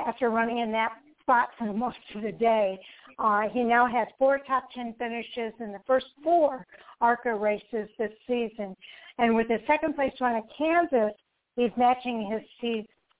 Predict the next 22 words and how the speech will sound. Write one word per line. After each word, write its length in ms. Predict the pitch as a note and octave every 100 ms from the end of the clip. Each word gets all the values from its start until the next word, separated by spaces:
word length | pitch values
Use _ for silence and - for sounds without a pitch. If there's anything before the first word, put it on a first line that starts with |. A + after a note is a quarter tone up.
| _ _ _
season 380 | C#4+ C4 A#3 G3+
best 360 | F3+ B3+ C4 -
finish, 360 | - A#3 G#3+ G3+ -
which 280 | - A3 G#3+
was 160 | A3 G#3+
also 480 | A3+ G#3 G#3 A3+ G#3
at 200 | G3+ G3+ -
Daytona. 920 | G#3 F#3 F#3 - A#3+ A#3 G#3+ F3+ - - - - - _
Heim 400 | - C#4 C#4 C#4+
from 200 | C4+ A3
Venturini 520 | G#3 A#3+ B3 A#3+ A#3 A3
Motorsports, 640 | A3 B3+ C4 - C4 A#3+ A#3+ _ -
uh, 160 | A3+ A3 D#4
I'm 140 | B3 -
sorry, 340 | C4 G#3 G3+ - _ _ _
uh, 200 | C4 A3+ G#3+
Dollar's 640 | A#3+ B3+ D4+ D4+ B3 G3 F#3+ B3+
Venturini 480 | A#3+ A#3+ B3 A#3 A3
Motorsports 600 | A3 A#3 A#3 - A3 G3+ _ -
teammate, 520 | F4 F#4+ D#4+ G3 F#3+ F#4 _ - _ -
Corey 240 | C#4 C4
Heim, 320 | G#3 C4+ C4+